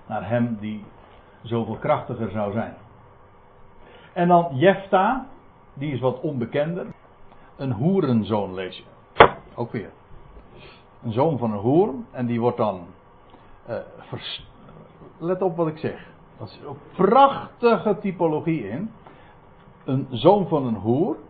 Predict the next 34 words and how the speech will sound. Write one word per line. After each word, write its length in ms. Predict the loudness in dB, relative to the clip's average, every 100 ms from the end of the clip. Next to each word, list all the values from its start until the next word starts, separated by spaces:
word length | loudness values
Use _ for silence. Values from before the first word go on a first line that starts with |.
| -20 -20 -20 -20 -20 -20 -20 -20 -20 -20 -20 -12
wordt 280 | 2 4 4
verstoten 800 | -6 -8 -2 6 6 6 0 2
uit 180 | 0
zijn 220 | 2 0 0
vaders 480 | 4 4 4 0
huis. 540 | -4 0 0 -2 -14 -18
Zo 200 | -6 -4
staat 280 | 0 -2 -2
het 160 | -4
er 200 | -6 -6
in, 240 | -10 -12 -12
in, 220 | -12 -10
eh, 260 | -10 -8 -8
Richteren 400 | -10 -10 -12 -8
elf 240 | -8 -8 -12
of 60 | -8
twaalf. 360 | -4 -4 -4 -12 -14
Nee, 220 | -10 -8
elf. 240 | -4 -6 -8 -16 -20 -20 -20 -20 -20 -20 -20 -20 -20 -18 -16 -16 -18 -20 -2
En 220 | 2 6
dan 200 | 6 6
vervolgens 720 | 0 4 6 6 2 0 -2
komt 220 | 4 4 4
het 100 | 0
volk 280 | 2 2
onder 240 | 0 -2 0
vreemde 360 | 2 0 -2
macht. 680 | 0 2 2 -2 -16 -20 -20 -20 -20 -8
En 120 | -6
dan 100 | -2
zijn 180 | -2 -2
ze 80 |
in 120 | -4 -10
benauwdheid. 720 | -2 2 4 2 0 2